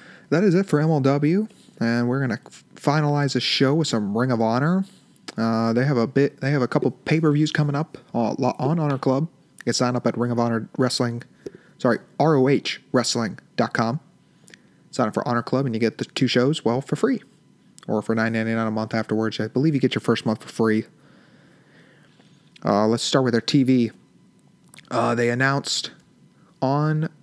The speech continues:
their webpage, on their Twitter, that the Briscoes will fight Dragon Lee and Rush on June twenty-ninth on the T V tapings in Philadelphia after the Best in the World.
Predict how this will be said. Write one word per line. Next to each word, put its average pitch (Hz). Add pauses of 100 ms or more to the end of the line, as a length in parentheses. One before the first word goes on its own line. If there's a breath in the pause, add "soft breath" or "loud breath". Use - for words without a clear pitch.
their 135
webpage, 123 (100)
on 120
their 117 (100)
Twitter, 113 (1200 soft breath)
that 123
the 120
Briscoes 190 (240)
will 131
fight 151
Dragon 147
Lee 156
and 120
Rush - (380)
on 113
June 139
twenty-ninth 147 (320)
on 123
the 117
T 143
V 131
tapings 113
in 107
Philadelphia 113 (160)
after -
the 113
Best 113
in 127
the 117
World. 127